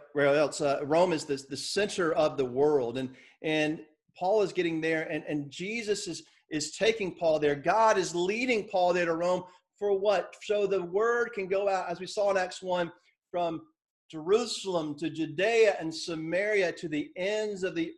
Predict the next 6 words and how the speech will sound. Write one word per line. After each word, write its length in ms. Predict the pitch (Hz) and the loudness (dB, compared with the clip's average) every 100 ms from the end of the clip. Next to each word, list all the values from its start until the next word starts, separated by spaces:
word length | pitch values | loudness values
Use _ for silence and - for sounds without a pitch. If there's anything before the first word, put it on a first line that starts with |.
| - | -6
earth. 360 | 196 208 180 - _ _ _ | -2 0 0 -4 _ _ _
Rome 680 | 131 160 208 240 247 247 254 247 _ _ _ _ | -8 0 2 4 4 2 0 -4 _ _ _ _
is 460 | 165 165 160 - - _ _ _ _ - | -6 -4 -4 -8 -14 _ _ _ _ -12
the 80 | 147 | -10
center 1000 | - - - 233 254 - 208 180 - - _ _ _ _ _ _ _ _ - | -8 -8 -2 0 0 4 4 4 -2 -16 _ _ _ _ _ _ _ _ -4
of 440 | 190 196 196 160 | 6 8 8 6